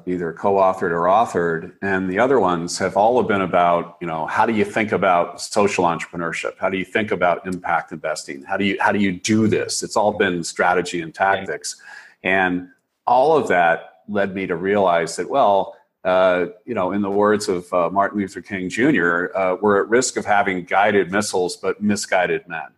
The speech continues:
Speaker 1: And, um, the idea that we, we spend so much time thinking about how do we innovate on these financial instruments, how do we have better metrics, how do we have tighter definitions? If we lose track of why we do any of this,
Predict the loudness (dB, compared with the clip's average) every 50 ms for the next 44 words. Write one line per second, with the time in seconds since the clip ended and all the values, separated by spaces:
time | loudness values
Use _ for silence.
0 | _ _ -20 -18 -18 -18 -18 -18 -16 -10 -6 -4 -4 -4 -4 -8 -14 _ -6 -2
1 | -2 0 0 0 0 2 2 2 2 2 2 0 0 0 -2 -2 -4 -4 -6 -10
2 | -12 -10 -6 -4 -4 -4 -4 -4 -4 -2 0 2 2 2 2 2 0 -2 -4 -2
3 | 0 0 0 0 -2 -8 _ -10 -10 -8 -6 -6 -6 -4 0 0 2 2 2 0
4 | -4 -4 -2 -2 0 0 2 0 0 -2 0 0 -2 -2 0 0 0 0 0 -2
5 | -6 -12 -10 -10 -10 -10 -8 -8 -6 -6 -4 -4 -4 -4 -6 -6 -8 -8 -6 -6
6 | -6 -6 -6 -8 -8 -8 -6 -4 -4 -6 -6 -8 -12 -12 -14 -20 _ _ _ -2
7 | 0 2 2 2 2 2 2 0 0 0 0 0 2 2 0 0 0 -2 -2 -2
8 | 0 0 0 0 0 -4 -8 -6 -2 0 0 0 0 0 -2 -4 -4 -4 -6 -2
9 | -2 0 0 0 -2 -2 -2 -2 -4 -4 -4 -4 -4 -2 -4 -4 -8 -10 -10 -12
10 | -16 -18 _ _ _ _ _ _ _ _ _ _ _ _ _ _ -6 -6 -6 -4
11 | 0 2 2 2 4 4 4 4 2 0 -4 -4 0 2 2 2 2 0 0 0
12 | 2 2 2 0 -2 -6 -10 -6 0 2 4 4 4 2 2 0 -2 -2 -4 -6
13 | -6 -8 -8 -6 -6 -4 -2 0 0 0 0 -2 -4 -6 -10 -12 -10 -10 -8 -8
14 | -8 -8 -10 -14